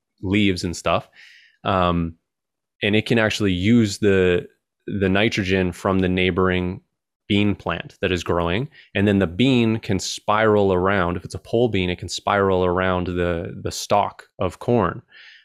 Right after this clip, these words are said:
Um, so they can use each other and grow together. Um, so, so that's one concept of permaculture, is sort of, uh,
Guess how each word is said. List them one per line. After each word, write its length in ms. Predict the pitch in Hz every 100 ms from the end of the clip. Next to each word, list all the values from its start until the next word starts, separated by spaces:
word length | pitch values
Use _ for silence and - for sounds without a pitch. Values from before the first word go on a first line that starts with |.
| -
Um, 240 | 95 90
so 120 | -
they 120 | 95 95
can 140 | 95
use 300 | 92 127 123
each 220 | 107 -
other 360 | 85 85 - - - _
and 160 | 92 95
grow 260 | 95 98 101
together. 640 | 95 85 90 90 92 120 _ - _ -
Um, 560 | 92 87 85 85 - -
so, 260 | - 110 101 - -
so 160 | - 110
that's 400 | 131 - - - _ -
one 420 | - - 110 104
concept 520 | 104 95 95 92 -
of 160 | 90 -
permaculture, 640 | 101 95 95 90 85 95
is 100 | 90
sort 220 | - 92
of, 160 | 90 - _ _ _ _ _ _
uh, 100 | -